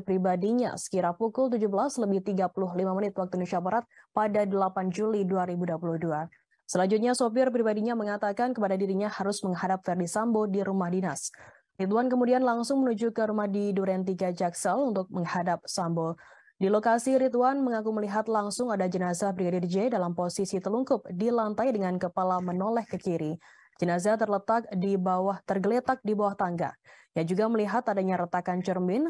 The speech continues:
lubang bekas tembakan di dinding dekat tangga, kemudian selongsong peluru dan satu senjata api. Namun Ridwan mengungkapkan saat itu Ferdi Sambo mengaku tak melihat adanya peristiwa tembak-menembak antara Brigadir J dengan Baradae.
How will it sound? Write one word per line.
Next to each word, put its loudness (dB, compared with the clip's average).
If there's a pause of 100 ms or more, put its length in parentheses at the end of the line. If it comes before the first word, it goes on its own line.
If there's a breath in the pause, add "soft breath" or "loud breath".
(140)
lubang 2
bekas 0
tembakan 0
di 2
dinding 0
dekat -2
tangga, -2
kemudian -2
selongsong -2
peluru 0
dan 0
satu -4
senjata -2
api. -4 (480 loud breath)
Namun 0
Ridwan 4
mengungkapkan 0
saat -2
itu -4
Ferdi 0
Sambo 0
mengaku -2
tak -4
melihat 0 (240 loud breath)
adanya 0
peristiwa 0
tembak-menembak 0
antara -2
Brigadir -2
J 0
dengan 0
Baradae. -2